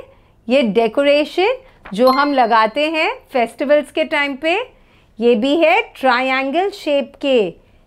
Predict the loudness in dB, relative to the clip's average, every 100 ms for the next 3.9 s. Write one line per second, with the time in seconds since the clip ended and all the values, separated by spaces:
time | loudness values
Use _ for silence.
0 | _ _ -2 2 2 2 0 2 0 -2
1 | -4 -8 -6 -2 0 -2 -4 -8 _ _
2 | -4 -4 -4 -2 0 0 -2 -6 _ _
3 | _ _ 0 2 4 2 0 -2